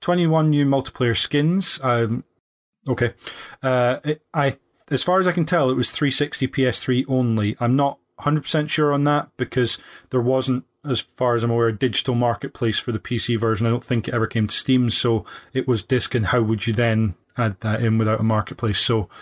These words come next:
I think console only. Apologies if that's not correct, but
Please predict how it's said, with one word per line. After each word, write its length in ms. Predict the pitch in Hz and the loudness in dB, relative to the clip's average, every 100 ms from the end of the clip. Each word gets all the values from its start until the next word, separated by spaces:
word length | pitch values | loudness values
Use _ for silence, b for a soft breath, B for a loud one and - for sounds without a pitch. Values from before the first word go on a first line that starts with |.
| B B B _ | B B B _
I 80 | 101 | -6
think 500 | - 160 151 - - | 0 0 0 -10 -14
console 460 | - 131 117 127 120 | -4 -2 0 0 2
only. 280 | 120 120 117 | 2 2 0
Apologies 540 | 123 - 127 117 123 | -2 -2 0 0 0
if 100 | 113 | 0
that's 240 | 120 113 131 | -2 -2 -4
not 140 | 117 | -4
correct, 320 | - 113 113 - | -2 -2 -2 -6
but 240 | 127 113 | -2 -2